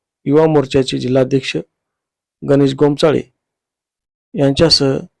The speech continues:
डॉक्टर बाबासाहेब आंबेडकर सार्वजनिक जयंती उत्सव समितीचे अध्यक्ष, पदाधिकारी मोठ्या संख्येने उपस्थित होते.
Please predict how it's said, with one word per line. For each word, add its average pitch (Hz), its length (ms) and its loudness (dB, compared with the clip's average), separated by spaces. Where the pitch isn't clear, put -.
डॉक्टर 147 300 0
बाबासाहेब 147 440 2
आंबेडकर 143 480 2
सार्वजनिक 147 560 0
जयंती 135 320 0
उत्सव 131 220 -4
समितीचे 127 480 -4
अध्यक्ष, 123 440 -2
पदाधिकारी 135 580 0
मोठ्या 143 300 0
संख्येने 147 320 -4
उपस्थित 127 420 -2
होते. 123 240 -6